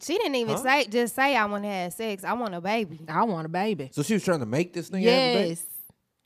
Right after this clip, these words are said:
Speaker 3: And he
Speaker 2: And
Speaker 3: was
Speaker 2: this was
Speaker 3: like,
Speaker 2: on, this was on T V.
Speaker 3: like, he was record-, no, it wasn't on T V. It was just a video that somebody recorded on their phone.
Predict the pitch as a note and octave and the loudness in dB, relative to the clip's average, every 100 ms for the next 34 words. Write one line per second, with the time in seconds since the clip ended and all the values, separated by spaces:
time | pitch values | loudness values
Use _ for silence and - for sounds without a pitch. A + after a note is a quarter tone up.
0 | _ - _ - F#3 C#3 F#3 A3 C4 F3 | _ -20 _ -2 4 6 6 8 6 6
1 | - _ F#3+ G#3 D3 C3 A#2+ E3+ C#3 D#3 | 0 _ 0 0 0 -2 -2 -6 -2 -4
2 | D#3+ G#3+ B3+ D#4+ C#4+ B3 B3+ C#4 C4 C4 | 2 2 2 0 -2 -4 -6 -4 -6 -4
3 | F4+ E4+ E4+ E4 D4 D4 D#4 D4+ D#4+ C#4+ | -4 -4 -6 -6 -10 -8 -10 -8 -6 -4
4 | C#4 C4 C#4 A#3+ G#3 B3+ B3+ A#3 A3 - | -6 -4 -2 -2 0 0 0 0 -2 -4
5 | A#3+ A3+ G#3 G#3+ - A3 G#3+ G3 F3+ F3 | -2 -2 -2 -4 -6 -4 -4 -6 -8 -10
6 | G#3 A3 G#3 D#3 D3 | -10 -8 -10 -12 -16